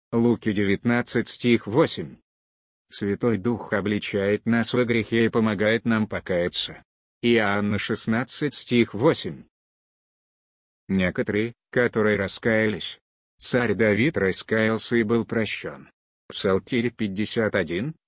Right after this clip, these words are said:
стихи с одного по двенадцать. Даниил покаялся от имени своего народа, и Бог услышал его. Даниила девять стихи с трех по девятнадцать.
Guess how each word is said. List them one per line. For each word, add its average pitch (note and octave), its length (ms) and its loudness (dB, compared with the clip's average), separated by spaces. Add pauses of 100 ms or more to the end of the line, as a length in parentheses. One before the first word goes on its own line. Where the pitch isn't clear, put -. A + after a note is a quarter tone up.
стихи A2+ 500 -4
с - 120 -8
одного F#2+ 400 -2
по A#2+ 180 0
двенадцать. C3 680 -2 (400)
Даниил A2 340 2
покаялся G#2 760 0
от F#2 120 -2
имени A2 300 2
своего G2+ 400 0
народа, G#2 540 -2 (200)
и B2+ 200 6
Бог A2 360 4
услышал A#2 520 -2
его. A2+ 360 4 (420)
Даниила G2+ 520 2
девять G#2 420 0
стихи A2+ 480 -4
с - 140 -8
трех G2+ 340 2
по F#2+ 140 -2
девятнадцать. G2 800 -4